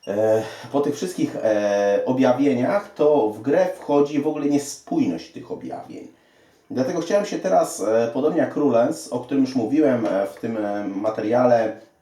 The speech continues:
Wątpliwości Świadka, moi drodzy, chciałbym zająć się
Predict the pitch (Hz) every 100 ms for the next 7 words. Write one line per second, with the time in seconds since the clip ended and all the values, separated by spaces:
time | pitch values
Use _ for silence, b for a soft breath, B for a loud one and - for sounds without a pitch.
0 | - _ _ _ _ - 90 101 - 107
1 | 110 127 - - - 113 - - 107 131
2 | 127 107 - - - 113 - B B B
3 | B B - 185 202 160 131 160 165 156
4 | 143 143 143